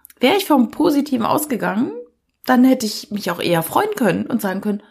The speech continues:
"Oh, jetzt kommt bestimmt die Übung." Aber nein, ich war irgendwie so, ugh, in so einem komischen State.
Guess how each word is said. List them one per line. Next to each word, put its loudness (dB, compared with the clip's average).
"Oh, 0
jetzt 0
kommt 0
bestimmt -6
die -10
Übung." -2
Aber 2
nein, 4
ich -4
war -2
irgendwie 0
so, 0
ugh, 2
in 2
so 0
einem -8
komischen -6
State. -6